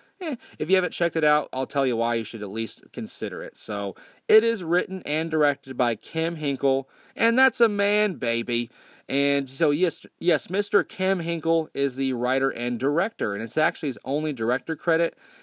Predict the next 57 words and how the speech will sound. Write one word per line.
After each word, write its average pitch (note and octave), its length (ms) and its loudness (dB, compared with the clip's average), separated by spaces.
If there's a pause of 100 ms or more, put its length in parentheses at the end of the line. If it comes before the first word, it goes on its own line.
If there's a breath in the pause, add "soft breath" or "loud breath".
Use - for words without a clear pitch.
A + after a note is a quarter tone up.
(100)
and B2+ 300 0
he F3+ 240 0
is G3 160 4
actually F3 300 0
the E3 100 -4
creator D3 400 2
of B2+ 260 -2
the B2 140 -2
characters C#3+ 500 -2
for C#3+ 120 -6
Texas C#3+ 340 -4
Chainsaw, C#3 540 0
so B2 260 -2
this D#3 260 -2
is A#2+ 140 -6
definitely C#3 400 -2
his C3+ 160 -4
baby. A#2+ 480 -2 (320 loud breath)
You A#2+ 80 -2
know, B2+ 100 2
he's C3+ 200 0
been C#3 100 0
involved B2+ 400 0
from B2+ 80 -10
the A#2 80 -6
first E3 340 0
one D#3 160 -4
up A#2 220 -4
until C3+ 240 -2
the C3 80 -2
most C3 260 -2
recent A#2+ 280 -4
one, A#2+ 240 -2
just A#2+ 200 -4
in A#2 80 -8
twenty A#2+ 360 -4
seventeen. A2+ 800 -6 (420 loud breath)
You G#2+ 80 -8
know, G#2+ 100 -4
very B2+ 280 2
involved B2+ 360 0
through C#3 220 0
and C#3 100 -4
through. C3 460 0 (320 soft breath)
He's - 140 -8
got C4 180 2
a A#3 60 0
couple G#3+ 260 0
of F3 120 -2
other E3 220 2
titles D3+ 480 0
mixed D3+ 280 -4
in, D#3 160 -2
you D3+ 100 -6
know, D3 140 0
his D3 120 0
filmography, C#3+ 880 -2